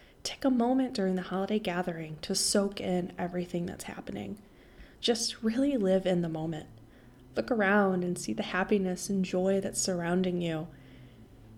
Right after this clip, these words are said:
That's what the holiday seasons are about, my friend. You can also take time to reflect on yourself during this season.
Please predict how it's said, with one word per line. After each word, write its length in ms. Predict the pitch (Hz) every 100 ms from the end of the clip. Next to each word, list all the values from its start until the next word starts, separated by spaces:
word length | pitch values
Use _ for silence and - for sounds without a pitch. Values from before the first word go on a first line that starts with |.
| -
That's 200 | - 247
what 120 | 285
the 60 | 269
holiday 380 | - 254 254 254
seasons 460 | - 240 240 233
are 180 | 240 240
about, 380 | 240 214 220 220
my 120 | 202
friend. 460 | 190 196 196 196 190 - - - - - - -
You 100 | -
can 140 | 220 254
also 220 | 254 277
take 220 | 269 254
time 240 | - 185 180
to 60 |
reflect 400 | 175 175 185 185
on 100 | 208
yourself 460 | 220 220 220 254 294
during 280 | - 165 -
this 140 | -
season. 400 | - - - -